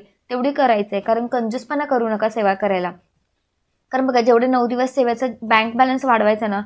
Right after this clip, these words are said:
की कधीही कुटुंबाला कोणतीही पण अडचण पडली तर त्या सेवेचा बँक बॅलन्स आपल्याला कामाला येईल. म्हणून आई भवानीची सेवा फक्त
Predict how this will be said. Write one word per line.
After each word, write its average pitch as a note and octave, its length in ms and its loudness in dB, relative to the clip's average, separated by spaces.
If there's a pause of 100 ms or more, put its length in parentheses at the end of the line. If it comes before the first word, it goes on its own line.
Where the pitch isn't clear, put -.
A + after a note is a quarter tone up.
(280)
की C#4+ 340 -6
कधीही C#4 260 2
कुटुंबाला D4 400 0
कोणतीही C4 640 0
पण D4 280 -2
अडचण B3 380 0
पडली G#3 440 -2 (300)
तर C4 80 -4
त्या D4 160 0
सेवेचा C#4 360 2
बँक A#3+ 360 2
बॅलन्स B3 260 0
आपल्याला B3 300 0
कामाला A3+ 360 2
येईल. F3 140 -4 (300)
म्हणून B3 220 -4
आई A#3+ 160 4
भवानीची B3 440 0
सेवा A3+ 280 0
फक्त A#3+ 260 -6